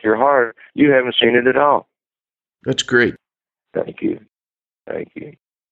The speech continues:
Speaker 1: You're a great interviewer. You just ask a question, <laughs> and I just ramble on <laughs> for days and days. <laughs>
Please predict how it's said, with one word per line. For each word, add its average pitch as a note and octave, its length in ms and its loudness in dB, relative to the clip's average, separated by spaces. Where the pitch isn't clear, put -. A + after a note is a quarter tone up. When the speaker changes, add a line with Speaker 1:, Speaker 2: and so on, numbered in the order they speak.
Speaker 1:
You're C#3 260 0
a A2+ 80 0
great A2 240 2
interviewer. A2 420 2
You A2+ 140 0
just A2 200 0
ask G#2+ 220 2
a A2 80 0
question, A2 520 0
<laughs> - 60 -2
and - 1500 -2
I A#2+ 200 0
just B2 220 0
ramble C3 560 2
on A#2 200 2
<laughs> F3+ 400 0
for B2+ 100 0
days C#3+ 360 2
and A#2+ 180 0
days. B2+ 380 4
<laughs> C#3 640 -2